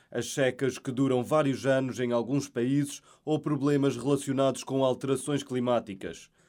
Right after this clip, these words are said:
Para Semedo, a pergunta que tem de ser respondida é como lidar com esses problemas. Ela afirma que os países estão preocupados com a partilha de recursos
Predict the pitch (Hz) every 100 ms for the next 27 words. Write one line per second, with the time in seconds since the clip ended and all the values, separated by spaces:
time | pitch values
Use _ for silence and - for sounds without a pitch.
0 | _ - 120 113 - 117 135 135 143 147
1 | 135 143 143 143 143 139 139 151 139 -
2 | - 151 147 170 156 143 - 180 175 143
3 | 143 151 135 131 135 135 - - 127 139
4 | 131 113 92 - - _ - 107 110 110
5 | 120 113 120 123 - 127 131 - - 131
6 | 127 135 131 - 135 131 - 135 135 135
7 | 127 143 139 131 - - 151 143 -